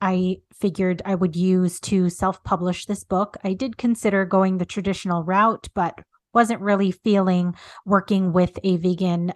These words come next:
book publisher. So at the end of September twenty twenty-one, I started sending out requests for marketing stories to a list of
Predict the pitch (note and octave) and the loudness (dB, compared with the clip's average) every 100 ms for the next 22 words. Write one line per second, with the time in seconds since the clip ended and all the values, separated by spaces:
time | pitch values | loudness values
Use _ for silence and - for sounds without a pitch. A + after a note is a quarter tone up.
0 | - D3 F#3 - - E3 F3+ E3+ - F3 | -8 -4 -4 -2 -4 -2 -2 -4 -6 -4
1 | D#4 F4 _ _ _ - G#3 - G#3 - | -4 -8 _ _ _ 2 2 2 -6 0
2 | B3 C#4 D4 - - - A#3 A3 F#3 F3 | 0 2 -2 -4 -10 -2 2 2 2 2
3 | G#3 A3 _ - G#3 G3+ G3+ G#3 G#3 G3+ | -2 -6 _ -2 0 2 0 0 0 0
4 | E3+ E3+ A3 D4 _ _ G3+ - - F#3+ | 0 0 -2 -4 _ _ -4 -2 0 0
5 | G#3 F#3 - F#3+ F#3+ F#3 F3 F3+ - - | 0 -2 -2 0 0 0 0 -2 -4 -12
6 | G3 G3+ - F3+ E3+ - - - - G3 | -4 -4 0 0 0 -6 -20 -20 0 2
7 | G3+ A3+ A3+ G3 F3 - E3+ E3 F3 F3 | 2 2 0 0 -2 -4 -4 -2 -4 -4
8 | - _ _ _ - G#3 G3 F#3+ - G#3+ | -10 _ _ _ 0 4 4 2 0 -2
9 | G#3 F#3 F#3 - - G3 F3+ E3 | 2 0 -2 -10 -6 -2 -2 -2